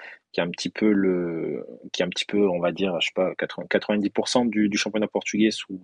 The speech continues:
sous sa houlette. Donc, donc forcément, euh, nous, on dépend de ça. Sachant que nos droits T V ne sont pas aussi élevés qu'en France. Déjà qu'en France, euh,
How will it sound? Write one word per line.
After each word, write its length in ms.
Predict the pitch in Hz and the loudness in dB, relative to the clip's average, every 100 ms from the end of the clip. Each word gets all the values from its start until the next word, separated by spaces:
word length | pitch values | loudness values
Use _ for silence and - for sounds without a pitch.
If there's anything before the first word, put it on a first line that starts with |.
| - | -12
sous 120 | - | -6
sa 140 | - | 0
houlette. 340 | 101 120 113 95 | 6 6 4 0
Donc, 220 | 92 90 - - - - | -6 -8 -14 -18 -12 -6
donc 160 | 98 | -2
forcément, 500 | - 104 - 120 117 - - - - | 0 0 2 2 2 -2 -20 -12 0
euh, 360 | 90 90 90 92 | 2 4 4 4
nous, 140 | 127 | 4
on 140 | 143 135 | 6 8
dépend 340 | 117 - 135 | 8 8 8
de 160 | 117 110 | 8 4
ça. 280 | - 113 - _ _ - - | 2 -2 -4 _ _ -16 -4
Sachant 340 | - - 131 | 2 2 2
que 100 | - | 2
nos 160 | 113 104 | 2 4
droits 200 | 104 117 | 4 6
T 180 | 117 | 4
V 260 | 107 117 110 - | 6 4 2 -8
ne 140 | 101 | -10
sont 220 | 101 107 98 | -6 -6 -2
pas 140 | 120 | 2
aussi 300 | 113 - - | 2 0 -2
élevés 160 | 95 98 | 0 0
qu'en 180 | 101 95 | -2 -2
France. 240 | - 139 | 0 0
Déjà 180 | 98 85 | -2 -4
qu'en 160 | - 87 | -8 -10
France, 380 | - 110 - | -8 -8 -10
euh, 60 | 78 | -14